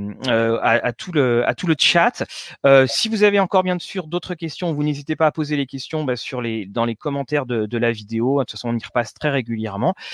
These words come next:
Et puis, on vous fera le relais. Et, euh, eh bien, bah, je, on ne peut que croiser les doigts pour tous ceux qui vont recevoir Nephilim et puis pour tous ceux qui, dans, euh, quelques mois,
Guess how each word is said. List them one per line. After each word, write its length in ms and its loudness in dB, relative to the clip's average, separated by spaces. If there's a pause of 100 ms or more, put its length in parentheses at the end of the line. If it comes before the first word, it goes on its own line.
(100)
Et 100 -2
puis, 320 -4
on 180 4
vous 180 -2
fera 360 2
le 120 4
relais. 340 2 (480)
Et, 440 6
euh, 520 6
eh 100 -2
bien, 260 4
bah, 140 0
je, 260 2 (840)
on 120 6
ne 60 4
peut 320 4
que 400 6
croiser 360 2
les 120 4
doigts 220 4
pour 140 -10
tous 100 -12
ceux 120 -6
qui 140 -18
vont 160 0
recevoir 380 2
Nephilim 420 -4
et 40 -2
puis 120 -14
pour 140 -16
tous 100 -8
ceux 140 -6
qui, 180 -14
dans, 260 -2
euh, 120 -2
quelques 280 -8
mois, 220 -6